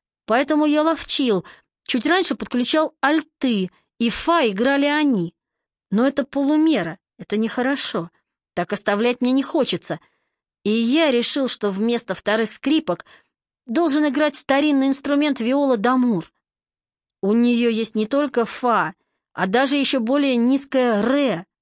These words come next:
Но у виолы дамур звук божественной красоты, только очень тихий. И когда, в свою очередь, вступят другие инструменты, ее голоса не будет слышно. Что же делать?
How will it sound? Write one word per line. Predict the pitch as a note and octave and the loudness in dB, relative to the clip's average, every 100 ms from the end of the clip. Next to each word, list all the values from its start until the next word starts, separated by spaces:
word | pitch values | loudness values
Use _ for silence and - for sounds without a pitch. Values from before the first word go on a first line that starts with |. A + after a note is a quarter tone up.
| _ _ _ _ _ _ - | _ _ _ _ _ _ -4
Но | F3+ G#3+ F3 - _ _ _ _ _ _ | 0 0 0 -6 _ _ _ _ _ _
у | G#3+ | -2
виолы | G3+ F3+ A#3+ C4+ G3 F3 | 0 2 2 2 0 -2
дамур | D#3+ F3 G3+ D4+ F4+ G#3 _ _ _ _ _ _ - | -4 -2 2 2 2 -2 _ _ _ _ _ _ -10
звук | G#3 E3+ B3+ E4+ F#4 | -6 -2 0 0 -2
божественной | G3 B3 B3+ D#4+ C4+ C#4 | -2 0 0 -2 -2 -2
красоты, | C#4 C#4+ C#4 - D#4 - - G#3+ E3+ _ _ _ _ _ | -2 -4 -2 -2 -2 -2 -4 -4 -6 _ _ _ _ _
только | G3+ G#3+ - | -4 -4 -2
очень | C4+ - D4 | -2 0 0
тихий. | D4 - D#4+ - D#3+ E3 _ _ _ _ | -2 -2 -4 -2 -8 -12 _ _ _ _
И | A#3+ | -2
когда, | C4 B3 C4 | 2 2 2
в | D4+ | 0
свою | - C4+ D#4 | 0 0 2
очередь, | C#4 - G#3+ | 2 0 -2
вступят | G#3+ - C4+ G#3+ | -2 -4 -2 -2
другие | G3 B3 A#3+ D#4 | 0 0 0 0
инструменты, | C#4+ - A3+ A#3+ G#3 E3+ E3 _ _ _ | 0 0 0 2 0 -4 -8 _ _ _
ее | G3 G#3+ G#3 | -2 2 2
голоса | F#3 A3+ A#3 - | 2 2 2 0
не | A3 | 0
будет | G#3 A3+ B3 | 0 -2 -4
слышно. | - D4 C#4+ G#3+ - E3 D#3+ _ _ _ _ - - _ _ _ _ _ _ | -4 -2 0 0 -4 -8 -12 _ _ _ _ -20 -20 _ _ _ _ _ _
Что | - - G#3+ | -8 -2 0
же | A3 | 0
делать? | G#3+ A3+ A3 D#3 - | -2 -2 -2 -4 -10